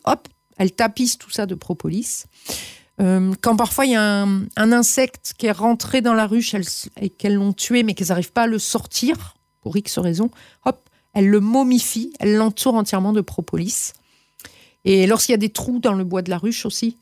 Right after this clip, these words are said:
s'il y a de l'air qui passe et qu'elles veulent pas qu'il y ait de l'air à ce moment-là, elles propolisent.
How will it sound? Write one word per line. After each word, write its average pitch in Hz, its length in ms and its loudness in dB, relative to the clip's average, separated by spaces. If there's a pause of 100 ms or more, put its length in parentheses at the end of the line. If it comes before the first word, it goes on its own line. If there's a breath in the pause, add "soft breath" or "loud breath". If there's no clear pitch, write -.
(160)
s'il - 160 -6
y - 20 2
a 190 60 0
de 190 100 4
l'air 220 340 2
qui - 140 -10
passe 226 360 0
et 202 40 -10
qu'elles 190 200 0
veulent 233 280 2
pas 240 240 0
qu'il 240 160 -10
y 214 40 0
ait - 20 -2
de 196 100 -2
l'air 202 300 0
à 185 40 -2
ce - 160 -6
moment-là, 180 400 -2 (120)
elles 170 160 -2
propolisent. 226 840 0